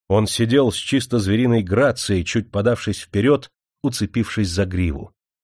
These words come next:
У бретонца был низкий лоб с грубыми надбровными дугами,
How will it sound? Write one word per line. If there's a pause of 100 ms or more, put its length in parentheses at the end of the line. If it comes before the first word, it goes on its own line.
(460)
У
бретонца
был
низкий
лоб
с
грубыми
надбровными
дугами,